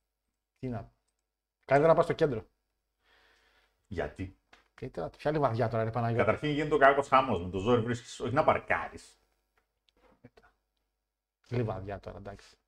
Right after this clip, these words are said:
Speaker 1: Λοιπόν, έχουμε κάνει τη Λιβαδιά, μην κράζω τζάμπα.
Speaker 2: Έχουμε.
Speaker 1: Ε, <laughs> έχουμε τη Λιβαδιά. Λοιπόν,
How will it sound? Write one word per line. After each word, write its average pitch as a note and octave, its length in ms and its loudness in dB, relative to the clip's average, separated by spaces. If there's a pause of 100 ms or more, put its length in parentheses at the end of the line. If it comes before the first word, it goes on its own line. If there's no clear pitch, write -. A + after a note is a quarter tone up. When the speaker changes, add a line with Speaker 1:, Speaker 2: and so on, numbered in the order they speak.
(420)
Speaker 1:
Λοιπόν, D#3+ 380 6
έχουμε F3 200 4
κάνει A3 140 12
τη F#3 60 8
Λιβαδιά, D#3 380 12
μην F3 100 6
κράζω E3+ 200 12
τζάμπα. A#2+ 260 4 (220)
Speaker 2:
Έχουμε. A#2+ 460 10
Speaker 1:
Ε, F3+ 240 8 (100)
<laughs> C#3+ 100 8
έχουμε B2+ 220 2
τη B2 100 -6
Λιβαδιά. A2 280 -2 (880)
Λοιπόν, C4 220 10